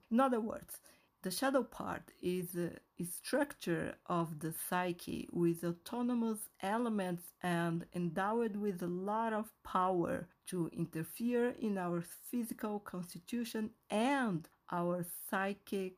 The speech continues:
emotional, mental, and material life. And our unconscious is so powerful that it really attracts people and situations in our lives and creates circumstances.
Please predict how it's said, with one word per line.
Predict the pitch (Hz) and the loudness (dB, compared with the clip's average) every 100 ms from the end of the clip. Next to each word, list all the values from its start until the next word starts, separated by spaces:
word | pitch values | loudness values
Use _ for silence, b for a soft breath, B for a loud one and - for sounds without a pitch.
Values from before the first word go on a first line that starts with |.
| - | 2
emotional, | 170 190 208 - 202 190 | 4 4 2 0 -2 0
mental, | 185 185 185 214 240 233 226 - | 0 0 0 0 0 -2 -4 -4
and | 196 190 190 185 | -2 0 0 -2
material | 185 175 - 294 311 214 180 | -2 -6 0 4 6 6 2
life. | 175 - 151 - - b b | 0 -2 -4 -10 -16 b b
And | - 175 175 - _ | 0 0 0 -6 _
our | 220 269 349 349 - | 2 4 2 -4 -4
unconscious | 214 208 - 202 196 185 160 165 - - | -4 -4 -6 -4 -4 -4 -6 -8 -12 -10
is | 196 175 - - | -8 -8 -12 -6
so | 247 262 - | -4 -4 -6
powerful | - 220 220 220 165 - 156 175 - _ | -6 -2 0 0 -2 -4 -6 -6 -8 _
that | 165 175 170 - | -2 0 -2 -4
it | 185 | -2
really | 196 214 240 254 247 247 - - | 0 2 2 2 2 0 -2 -6
attracts | 175 - 180 175 - - - | -8 -2 -2 -4 -8 -18 -12
people | - 277 - 254 254 - | -6 -4 0 0 0 -2
and | 190 185 180 | -2 -2 -6
situations | - 170 - 185 175 180 226 240 254 - b _ | -6 -8 -6 -4 -2 -2 -2 -2 -2 -6 b _
in | 170 165 | -4 -2
our | 160 160 | -2 0
lives | 175 180 202 - - | 0 -2 -4 -8 -6
and | 214 233 233 | -2 -2 -4
creates | - 214 202 196 214 269 - - | -4 0 2 4 2 0 -4 -4
circumstances. | 254 262 - 196 170 - - - 170 | -2 -2 -4 -6 -6 -8 -8 -8 -8